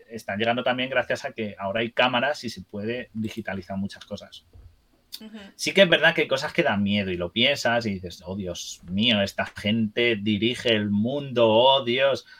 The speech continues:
Speaker 1: Pero también hay que pensar cuánto de esa gente te afecta tan directamente y, y en la situación en la que estás. Es,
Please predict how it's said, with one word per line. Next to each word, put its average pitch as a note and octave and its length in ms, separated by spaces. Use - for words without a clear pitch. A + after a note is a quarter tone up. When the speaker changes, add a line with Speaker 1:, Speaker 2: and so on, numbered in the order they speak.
Speaker 1:
Pero G#2+ 180
también G#2 280
hay B2 80
que C3 80
pensar B2 360
cuánto A#2 280
de B2 80
esa G#2+ 160
gente A2+ 180
te - 80
afecta G#2+ 400
tan A2 220
directamente G2+ 800
y, F2+ 400
y G2+ 180
en F2+ 120
la F2+ 160
situación G2+ 420
en A2 80
la G#2+ 120
que F#2+ 100
estás. - 380
Es, B2 320